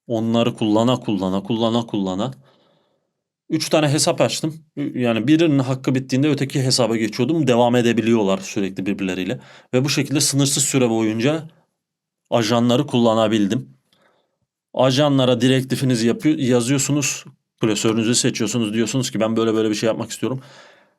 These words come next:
Ve bana bir konsol oluştur. Konsolda gelen hataları kopyala ve konsolu ajana tekrar bildir.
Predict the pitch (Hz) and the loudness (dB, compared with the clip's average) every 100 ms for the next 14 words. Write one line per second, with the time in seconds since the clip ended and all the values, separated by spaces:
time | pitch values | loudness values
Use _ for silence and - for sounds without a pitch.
0 | _ _ 151 165 180 180 202 196 156 139 | _ _ 2 4 4 2 2 2 2 2
1 | 170 139 104 - - 95 - 139 131 131 | 2 2 0 -6 -10 -14 -4 0 0 2
2 | 139 127 160 - _ _ _ 117 127 123 | 0 0 -4 -8 _ _ _ 0 2 2
3 | 120 - 117 117 120 135 131 110 - 117 | 0 2 2 4 2 0 -2 -2 0 2
4 | 127 190 202 _ _ _ _ _ _ _ | 2 -2 -8 _ _ _ _ _ _ _
5 | - 113 - 151 160 165 156 143 147 147 | -6 -2 0 2 4 4 4 2 0 0
6 | 143 135 127 110 110 110 104 101 - | -2 -2 -2 -2 -4 -2 -2 -4 -8